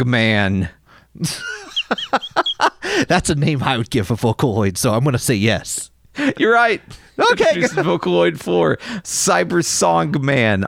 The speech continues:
Speaker 1: all
Speaker 2: Is that res-
Speaker 1: capitals.
Speaker 2: Is that restricted access?
Speaker 1: Nope. Uh, all right, last one. Let's see if you can come out fifty fifty.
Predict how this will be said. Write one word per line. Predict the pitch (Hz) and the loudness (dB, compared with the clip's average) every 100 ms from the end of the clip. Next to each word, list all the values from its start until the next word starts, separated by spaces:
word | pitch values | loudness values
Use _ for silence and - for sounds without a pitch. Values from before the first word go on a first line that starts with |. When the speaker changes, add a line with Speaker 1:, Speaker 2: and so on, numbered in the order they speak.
| - | 0
Speaker 1:
all | 139 | 2
Speaker 2:
Is | 143 | 2
that | 135 | 2
res- | 147 | 2
Speaker 1:
capitals. | 131 123 123 101 90 85 - - | 2 0 0 0 -2 -4 -10 -10
Speaker 2:
Is | 131 | -4
that | 143 107 | -2 0
restricted | 107 - 127 123 - 123 | -4 -2 -2 -2 0 2
access? | 113 120 - 131 135 - - - - - - | 2 0 -2 0 0 -4 -14 -20 -20 -20 -8
Speaker 1:
Nope. | 131 127 139 _ - _ _ _ - - - - - - - _ _ 120 | 0 0 0 _ -20 _ _ _ -14 -14 -16 -20 -20 -20 -20 _ _ 0
Uh, | 120 123 120 117 117 110 - | 2 4 4 4 4 2 2
all | 123 | 4
right, | 117 104 - | 4 2 0
last | 110 117 - 123 | 2 2 0 0
one. | 104 101 98 - - - - | 2 2 -2 -6 -20 -20 -10
Let's | 98 | -8
see | - 113 | -4 -4
if | 98 | -2
you | 110 | -4
can | 113 | -4
come | 104 110 | -2 0
out | 107 107 | 2 0
fifty | - 104 - 120 | -2 -2 0 -4
fifty. | - 98 - 90 | -2 -4 -4 -6